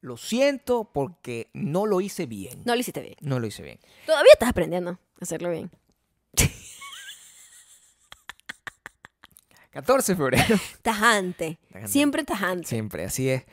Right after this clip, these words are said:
Speaker 2: Sí.
Speaker 1: Eso es lo que yo he aprendido a vivir con eso.
Speaker 2: A mí no me
Speaker 1: Y
Speaker 2: gusta perder el
Speaker 1: me
Speaker 2: tiempo.
Speaker 1: gusta.
Speaker 2: Ajá.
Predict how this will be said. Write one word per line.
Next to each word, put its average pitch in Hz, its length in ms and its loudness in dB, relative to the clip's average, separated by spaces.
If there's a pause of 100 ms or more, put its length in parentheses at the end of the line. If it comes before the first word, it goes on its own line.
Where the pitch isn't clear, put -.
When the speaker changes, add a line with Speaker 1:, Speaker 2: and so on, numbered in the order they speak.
Speaker 2:
Sí. 180 240 -6
Speaker 1:
Eso 170 280 -6
es 160 160 -2
lo 165 100 -4
que 113 80 -14
yo 101 80 -12
he - 20 -12
aprendido 123 380 -2
a 131 40 2
vivir 131 360 -2
con 156 160 -6
eso. 185 340 -4
Speaker 2:
A 370 60 0
mí 330 80 -4
no 370 80 -4
me 381 40 0
Speaker 1:
Y 381 40 4
Speaker 2:
gusta 381 140 6
perder 269 240 6
el 285 60 4
Speaker 1:
me 269 40 2
Speaker 2:
tiempo. 226 220 6
Speaker 1:
gusta. 151 640 -4 (120)
Speaker 2:
Ajá. 233 280 -4